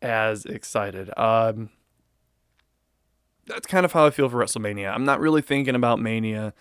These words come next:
I'm not counting down the days or the weeks until Mania is gonna happen, uh, like I used to. And, you know, it's just, it's just not, it's just not it. I don't know. I don't know. And I,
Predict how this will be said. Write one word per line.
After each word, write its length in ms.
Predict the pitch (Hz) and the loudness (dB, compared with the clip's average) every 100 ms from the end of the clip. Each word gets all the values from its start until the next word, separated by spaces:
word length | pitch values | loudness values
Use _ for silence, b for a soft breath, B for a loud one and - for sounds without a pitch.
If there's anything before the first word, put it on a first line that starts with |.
| b b b b b - | b b b b b -4
I'm 140 | 135 | 2
not 240 | 131 - | 2 2
counting 340 | - 131 139 131 | -2 0 2 2
down 220 | 123 131 | 2 2
the 80 | 123 | 0
days 440 | 120 120 117 107 | 2 2 2 0
or 60 | 117 | -2
the 140 | 117 | -2
weeks 360 | 110 117 110 - | -2 -2 -4 -8
until 360 | 101 - 113 | -10 -6 -4
Mania 400 | 110 110 110 110 | -4 -4 -4 -4
is 80 | 104 | -4
gonna 220 | 110 107 | -4 -6
happen, 520 | 117 110 101 101 107 101 | -4 -4 -4 -6 -8 -4
uh, 320 | 104 101 101 | -2 0 0
like 240 | 110 107 | -2 -2
I 40 | 110 | -6
used 400 | 107 113 - - | -2 -4 -4 -8
to. 260 | 101 98 b b b b b b b _ | -8 -8 b b b b b b b _
And, 560 | - 113 110 104 104 - | -14 -10 -8 -8 -8 -8
you 100 | 120 | -4
know, 120 | 117 | -2
it's 240 | - - - | -2 -6 -6
just, 180 | 143 - | -8 -8
it's 200 | 120 - | -10 -10
just 240 | - 131 | -10 -8
not, 420 | 123 110 120 123 - _ _ _ _ _ | -6 -4 -4 -4 -8 _ _ _ _ _
it's 120 | - | -10
just 140 | 151 170 | -8 -2
not 220 | 165 170 | 0 2
it. 200 | 180 - _ _ _ | 2 -2 _ _ _
I 120 | - 135 | -10 -6
don't 140 | 160 | -4
know. 280 | 170 143 104 _ _ _ _ | -2 -4 -6 _ _ _ _
I 120 | - 135 | -2 0
don't 100 | 156 | 4
know. 160 | 123 | 2
And 180 | 113 123 | 2 -4
I, 380 | 98 113 127 | -2 0 0